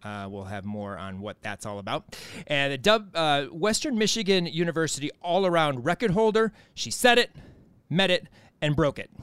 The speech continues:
All probably in, within the net last year and a half. So, uh, definitely a outstanding athlete for Western Michigan. We knew that you would kill it in the N C A A. I especially knew,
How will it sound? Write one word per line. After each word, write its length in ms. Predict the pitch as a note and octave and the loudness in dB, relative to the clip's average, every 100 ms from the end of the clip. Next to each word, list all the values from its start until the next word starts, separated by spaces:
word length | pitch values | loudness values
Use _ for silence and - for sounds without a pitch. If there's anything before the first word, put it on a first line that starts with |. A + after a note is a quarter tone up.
| - _ _ _ _ - - | -18 _ _ _ _ -14 -6
All 420 | C#3+ C3+ C3 C3 | 0 2 2 0
probably 440 | - D3 C3+ C3 | 0 0 0 -2
in, 80 | A#2+ | -4
within 220 | A#2 B2+ | -6 -6
the 60 | A#2 | -4
net 280 | A#2 A#2+ - | -4 -6 -8
last 400 | B2 A2+ G#2 - _ | -8 -6 -8 -14 _
year 220 | - A#2+ A2 | -14 -10 -8
and 80 | |
a 40 | G2+ | -8
half. 340 | G#2 F2+ F#2+ | -8 -10 -10
So, 280 | - G#2+ G2+ - - - - | -10 -10 -10 -14 -20 -20 -10
uh, 300 | A2+ G#2+ G2+ - | -8 -6 -10 -8
definitely 460 | B2 B2+ A2+ G#2+ | -8 -8 -8 -8
a 320 | A2+ G#2+ G#2 - - - | -8 -10 -10 -14 -12 -10
outstanding 680 | D#3 - - F3 D#3+ D3 C#3 | -8 -6 0 2 2 0 0
athlete 480 | D3+ D3 - B2+ - | 0 0 -2 -4 -2
for 260 | C3 A2+ B2 | -4 -4 -4
Western 380 | B2+ - B2 | -6 -4 -8
Michigan. 440 | A2 A#2 C#3+ D#3+ F#3 - - - - | -8 -6 -4 -2 -4 -8 -20 -16 -2
We 180 | F#3 A3+ | 4 4
knew 380 | D3 C#3 F3+ D3 D3 - A2 - - | 4 2 0 -2 -6 -14 -18 -20 -12
that 180 | D3 - | -8 -4
you 60 | |
would 140 | D#3+ A#2 | -4 -4
kill 220 | D#3+ C3+ | -4 -4
it 120 | C3 | -6
in 60 | C3 | -8
the 100 | B2+ | -10
N 100 | A#2+ | -10
C 220 | - A#2+ | -8 -6
A 40 | |
A. 240 | G#2 A#2+ C3+ _ _ - | -6 -6 -8 _ _ -10
I 140 | B2+ | -6
especially 540 | D3 A#2+ A#2+ G#2+ G#2+ G#2 | -6 -8 -10 -10 -8 -6
knew, 280 | G2 A2+ | -6 -6